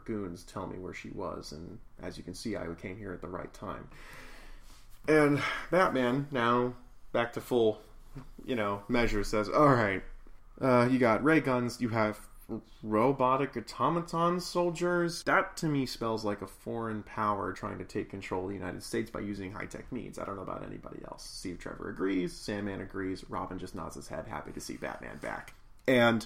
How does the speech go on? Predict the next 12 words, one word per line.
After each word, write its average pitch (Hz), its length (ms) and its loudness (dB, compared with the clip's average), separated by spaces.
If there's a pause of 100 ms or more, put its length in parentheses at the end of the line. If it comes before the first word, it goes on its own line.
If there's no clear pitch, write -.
Batman 143 360 4
says, 123 280 2
All 147 140 6
right, 110 260 6
so 127 280 2
there's 131 200 2
only 240 200 4
a 196 60 2
couple 160 340 6
other 110 200 4
cities 113 400 0
in 95 280 -6